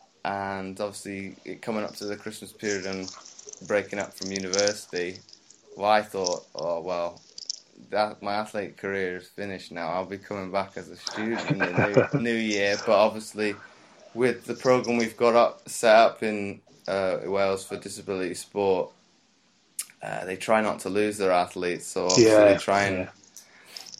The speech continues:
Speaker 1: find something or other, a, a way of keeping you within that sporting environment. So in my case, it was moving, moving over to rowing, and then kinda, it, the, my career kind of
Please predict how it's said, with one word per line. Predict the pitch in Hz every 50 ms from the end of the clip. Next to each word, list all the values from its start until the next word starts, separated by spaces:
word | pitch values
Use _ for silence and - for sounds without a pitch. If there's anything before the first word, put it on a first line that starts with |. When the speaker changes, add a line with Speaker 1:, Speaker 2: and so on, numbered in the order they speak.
| -
Speaker 1:
find | - - - - 117 110 110 110 107 107
something | - - - - - - - - - 131 113 101 101 107 107 107 104
or | 101 101 98 101
other, | 101 104 101 101 101 98 98 101 101 101 101 101 - - - _ _ - - - - _ _ _ _ - -
a, | 95 104 - -
a | 73 104
way | 104 104 101 104 101
of | 98 98 -
keeping | - 110 107 - 104 104
you | 101 98
within | 95 101 98 101 101 101 101 101 98 98 92 -
that | 98 90 - -
sporting | - - - 107 101 95 98 101
environment. | 98 92 90 95 95 95 95 95 95 98 98 92 - -
So | - - 98 98 92 - -
in | 78 98
my | 104 98 95 95
case, | 95 - - 101 95 95 92 -
it | 98 92 98 92 -
was | 95 92
moving, | 95 101 101 101 95 98 98 95 85 78 - - - - - - - 117
moving | 120 117 107 104
over | 107 107 104 98 101
to | 104 - - 101
rowing, | 98 107 104 104 104 101 104 104 104 107 - _ _ _ _ - - - - - _ _ _ - -
and | - 107 107
then | 107 107 107 107 107
kinda, | - 127 113 113 113 113 110 113 110 104 - - - - _ _ _ _ _ - _ _ - -
it, | - 82 87 -
the, | - 120 120 -
my | 117 113 113
career | 110 - - 120 120 120 120
kind | 117 - 123 120 120 117
of | 117 117 110 -